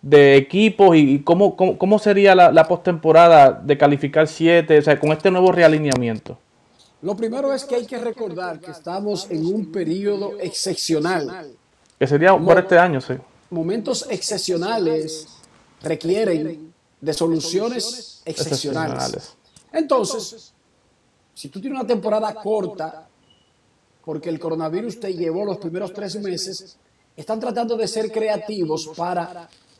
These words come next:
Speaker 2: aumentar la cantidad de recursos que se pueden captar. Clasificando siete equipos en cada liga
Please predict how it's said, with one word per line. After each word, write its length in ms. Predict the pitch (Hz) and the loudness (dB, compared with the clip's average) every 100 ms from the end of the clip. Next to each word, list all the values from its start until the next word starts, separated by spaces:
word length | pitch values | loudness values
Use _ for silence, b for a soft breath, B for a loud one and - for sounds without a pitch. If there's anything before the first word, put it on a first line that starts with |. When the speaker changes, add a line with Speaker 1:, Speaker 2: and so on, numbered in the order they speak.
| _ | _
Speaker 2:
aumentar 920 | 175 190 196 196 185 170 190 214 226 190 | -8 -6 -6 -4 -6 -6 -6 -4 -4 -6
la 140 | 185 | -8
cantidad 480 | - 180 156 175 196 | -8 -10 -8 -10 -8
de 80 | 196 | -10
recursos 580 | 196 175 240 269 190 | -10 -12 -12 -12 -12
que 120 | - - | -12 -12
se 100 | 131 | -8
pueden 300 | 160 156 143 | -6 -8 -8
captar. 440 | 147 _ 127 - _ _ _ _ _ _ _ _ _ | -12 _ -16 -16 _ _ _ _ _ _ _ _ _
Clasificando 640 | 185 180 170 180 233 262 247 | -6 -6 -4 -4 -2 -2 -6
siete 420 | 220 240 233 247 | -4 -4 -2 -4
equipos 420 | 190 202 180 165 | -4 -10 -8 -12
en 120 | 175 | -12
cada 240 | - 196 208 | -10 -6 -2
liga 400 | 185 147 147 | 0 -2 -6